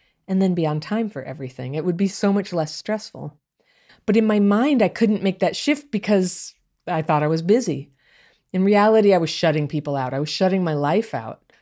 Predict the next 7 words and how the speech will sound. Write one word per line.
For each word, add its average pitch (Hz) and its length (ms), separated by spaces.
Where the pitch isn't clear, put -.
I 165 80
was 165 160
angry 226 440
at - 80
my 151 140
life, 139 560
and 170 480